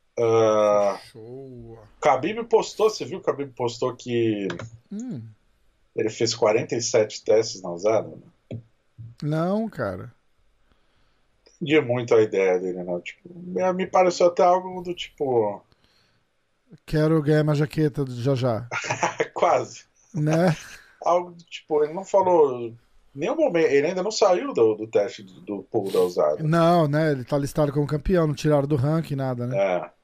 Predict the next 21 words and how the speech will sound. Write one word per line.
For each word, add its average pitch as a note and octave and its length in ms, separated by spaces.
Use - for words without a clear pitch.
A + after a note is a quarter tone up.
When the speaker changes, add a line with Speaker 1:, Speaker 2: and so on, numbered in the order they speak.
Speaker 1:
Então, E2+ 380
isso - 200
aí A2+ 100
me C#3 100
deu E3 120
uma E3 140
pouca F3 180
atrasada. F#3 420
Eu B2 240
que C3+ 300
tava A2+ 380
cravando B2 580
que E3+ 100
ele - 80
ia F#2+ 60
parar - 320
de - 140
fato. - 380
Speaker 2:
Eu B2+ 180
não D#3 240
acho. - 260